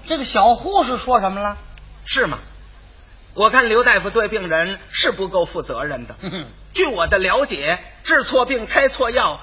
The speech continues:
Speaker 2: 不是一次两次了。
Speaker 1: 嗯。
Speaker 2: 我想刘大夫应当好好检查检查你的思想。
Speaker 1: 嗯。哎。
Speaker 2: 要进一步的发扬革命人道主义精神，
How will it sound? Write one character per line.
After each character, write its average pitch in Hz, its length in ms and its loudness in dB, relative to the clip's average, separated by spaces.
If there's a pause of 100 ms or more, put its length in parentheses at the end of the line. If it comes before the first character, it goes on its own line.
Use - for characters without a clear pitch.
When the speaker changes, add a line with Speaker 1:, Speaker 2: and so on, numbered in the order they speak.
(140)
Speaker 2:
不 294 140 -2
是 254 160 -4
一 233 160 -10
次 240 200 -6
两 - 260 -8
次 208 240 -4
了。 143 160 -10 (140)
Speaker 1:
嗯。 135 160 -18 (140)
Speaker 2:
我 196 140 2
想 190 200 0
刘 196 140 -2
大 196 180 0
夫 160 180 -4 (160)
应 262 160 0
当 240 140 4
好 147 180 -4
好 226 160 2
检 - 240 -4
查 175 140 -2
检 147 180 -6
查 165 120 -6
你 160 160 -10
的 139 120 -12
思 180 220 -10
想。 120 260 -10 (240)
Speaker 1:
嗯。 151 100 -4
哎。 156 280 -6 (220)
Speaker 2:
要 254 160 6
进 277 300 0
一 226 80 -2
步 220 180 -4
的 175 180 2 (160)
发 247 240 6
扬 226 240 2
革 240 160 4
命 233 220 -4
人 196 180 -2
道 175 160 0
主 147 180 -12
义 175 140 -6
精 202 240 -6
神， 143 240 -4